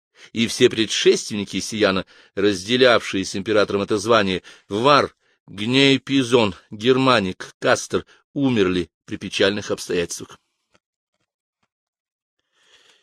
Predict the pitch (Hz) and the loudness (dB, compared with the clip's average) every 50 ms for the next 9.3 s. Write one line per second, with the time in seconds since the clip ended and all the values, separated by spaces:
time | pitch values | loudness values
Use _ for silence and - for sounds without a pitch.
0 | _ _ _ _ _ _ _ _ - - 190 190 170 247 247 240 220 208 160 190 | _ _ _ _ _ _ _ _ -6 -4 -4 0 0 0 2 2 0 0 0 0
1 | 190 180 151 170 226 220 190 - 190 165 147 - - - 214 - 202 170 170 160 | -2 -2 -2 0 0 0 0 0 -2 -2 -4 -4 -4 -6 -6 -4 -4 -4 -4 -2
2 | 135 147 147 156 208 233 202 131 107 90 - - - 104 95 - - - - 110 | 2 2 2 2 2 2 2 2 0 0 -2 -2 -2 -2 -2 -4 -8 -6 -2 -2
3 | 104 101 101 98 92 107 127 147 165 180 185 - - - 107 101 107 160 196 214 | 0 0 -2 -4 -2 -2 -2 0 0 0 -2 -2 -6 -6 -4 -4 -2 -2 -2 -2
4 | 214 202 202 202 - 208 196 190 175 - - 220 220 208 202 202 165 - _ _ | -2 -2 -4 -6 -4 -4 -2 -2 -2 -2 -4 -4 -2 -2 0 -2 -2 -4 _ _
5 | _ _ _ _ _ _ _ _ _ _ _ - 139 139 120 139 190 190 165 139 | _ _ _ _ _ _ _ _ _ _ _ -2 0 0 2 2 2 2 2 0
6 | 123 127 160 180 160 135 135 120 - - - 123 117 110 104 110 110 101 - 117 | 0 0 2 2 4 4 4 2 2 0 -2 0 0 0 0 -2 -4 -4 -2 -2
7 | 107 101 101 92 90 87 95 95 101 139 196 214 208 - - 175 165 156 143 - | 0 0 0 -2 -2 0 0 0 0 0 -4 -4 -4 -4 -4 -2 -2 -4 -4 -6
8 | - - - 156 147 139 127 107 107 117 - - - 113 98 95 92 87 87 95 | -10 -6 -2 0 2 2 2 2 0 -2 -2 -2 -4 -4 -2 -2 -2 -2 -4 -4
9 | 113 156 170 - - | -4 -4 -4 -8 -12